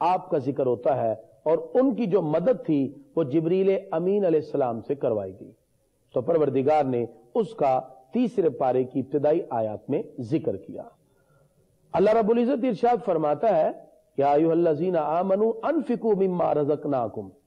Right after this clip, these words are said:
ऐ ईमान वालो, अल्लाह की राह में खर्च करो, "मिन क़ब्लि अन यातिया यौम", इससे पहले कि ऐसा दिन आ जाए, "ला बैउन फीहे वला खुल्ला", जिसमें कोई खरीदो फरोख्त ना होगी,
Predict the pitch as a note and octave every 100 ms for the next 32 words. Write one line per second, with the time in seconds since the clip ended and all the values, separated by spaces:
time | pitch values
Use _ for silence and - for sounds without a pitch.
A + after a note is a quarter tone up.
0 | _ _ - E3 D#3+ C#3+ C3+ C3 A#2+ C3
1 | G3 G3+ A#3 G3+ F#3+ F#3 G#3+ G#3 A3 G#3+
2 | - D3 D#3 F3+ - - - E3 G3+ G3
3 | C4 B3 G3+ G3 F3+ F3 G#3 G#3+ E3+ F#3
4 | D#3+ C#3+ C#3 D#3 D3+ - - G#3+ - A3
5 | G#3+ A3+ G#3+ B3 C#4 G#3+ E3 F#3 F#3 C#4
6 | A#3+ F#3 C#3+ C3+ C#3 D#3+ - - - C#3+
7 | D3+ G#3 A#3+ G3 E3+ D#3 C#3 E3+ D3 D3
8 | C3 B2+ A2+ F#3+ E3 D3+ C3 - - A3
9 | - G#3+ G3+ C4+ D#4+ A3 G3+ F3 F3 -
10 | D3+ C#3+ D#3+ C#3 C3+ C#3 C3